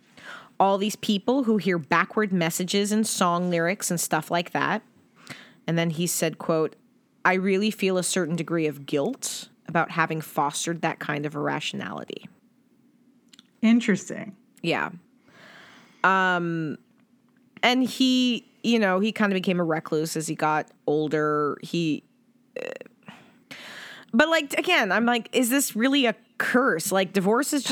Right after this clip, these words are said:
Speaker 1: just
Speaker 2: just
Speaker 1: divorce.
Speaker 2: life.
Speaker 1: That's
Speaker 2: That's
Speaker 1: just
Speaker 2: life.
Speaker 1: life. Yeah,
Speaker 2: Yeah.
Speaker 1: it's life, man. And it sounds like this is a guy who got worn down from feeling targeted. And I, I think, if anything, a curse is being used to excuse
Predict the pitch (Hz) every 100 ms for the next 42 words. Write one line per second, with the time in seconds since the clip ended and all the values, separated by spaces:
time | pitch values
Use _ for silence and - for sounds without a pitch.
0 | 277 - 269 214 254 226 190 269 233 -
1 | - 220 254 262 240 320 320 339 190 -
2 | 294 339 277 294 269 269 254 226 240 269
3 | 285 269 277 277 277 - - - - 302
4 | 370 339 415 339 403 415 392 370 349 330
5 | 302 320 247 262 277 277 190 202 214 254
6 | 247 240 233 226 220 208 196 _ _ _
7 | _ _ - - 277 415 440 240 165 156
8 | 175 226 226 - 254 311 330 - 220 311
9 | 311 202 170 160 - - - - - -
10 | - 254 - 311 320 359 - - - 247
11 | 214 254 254 226 214 269 - 208 196 -
12 | - - _ _ _ - 226 254 262 214
13 | - -